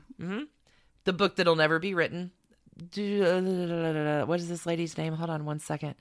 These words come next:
She has a sorority sister of hers, a friend, Missus McClendon, who ends up writing her biography. Like, the same lady that's around. So, I, I mean, it was definitely in the works. Anyway,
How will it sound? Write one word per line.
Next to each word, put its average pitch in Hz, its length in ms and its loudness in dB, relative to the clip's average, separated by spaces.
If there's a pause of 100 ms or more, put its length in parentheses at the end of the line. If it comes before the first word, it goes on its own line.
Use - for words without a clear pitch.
(580)
She - 280 0
has 196 160 2
a 180 80 -2
sorority 165 520 -2
sister 139 480 -4
of 131 100 -4
hers, 127 520 -6 (320)
a 123 100 -4
friend, 135 440 -4
Missus 151 340 -4
McClendon, 131 880 -6 (720)
who 147 280 0
ends 165 300 -2
up 147 180 4
writing 131 480 0
her 113 420 -6 (200)
biography. - 640 -6 (200)
Like, 117 120 -12
the 131 80 -4
same 139 280 0
lady 127 260 4
that's 117 240 -2
around. 110 360 0
So, 139 120 2
I, 127 80 2 (240)
I 160 40 2
mean, 160 160 -2
it 139 120 2
was 151 240 2
definitely 127 560 4
in 107 120 -2
the 98 60 -4
works. 85 340 -8 (960)
Anyway, 165 600 2